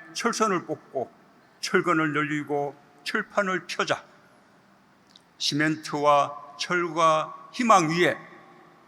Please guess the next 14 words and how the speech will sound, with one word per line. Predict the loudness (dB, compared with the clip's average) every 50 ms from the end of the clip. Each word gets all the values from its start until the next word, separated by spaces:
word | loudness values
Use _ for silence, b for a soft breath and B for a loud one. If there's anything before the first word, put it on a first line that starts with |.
| _ _ _ _
아무도 | 2 2 2 2 0 2 2 2
흔들 | 2 4 2 0 0
수 | 0 0 -2
없는 | 0 0 0 2 2 2 0 -2 -4 -6 -10 -16 -20 -20 -16
새나라 | -6 -4 0 2 4 4 4 6 6 4 4 2 -2 -8 -14 -18 -10
세워가자. | -2 2 4 6 6 6 6 6 4 2 2 -2 -8 -10 -14 -16 -20 -20 -20 -20 -20 -20 -20 -20 -20 -20 _ _ _ _ _ _ _ _ _ _ _ -20 -20 _ -6 0
해방 | 2 2 2 2 0
직후 | -4 -8 -10 -12 -8 -6 -6 -6
한 | -6 -4 -4 -4 -2 -2
시인은 | -2 -2 -2 0 0 0 0 0 -2 -6 -10 -20 -20 -20 -20 -20 -20 -10 _
광복을 | -4 -4 -2 -2 -2 0 0 0 2
맞은 | 4 2 4 4 2 2 2 0 -2 -6 -10 -16 -20 -20 -20 -20 -14
새나라의 | -8 -6 -2 -2 0 0 0 0 0 -2 -4 -6
꿈을 | -8 -6 -4 -4 -2 -4 -4 -6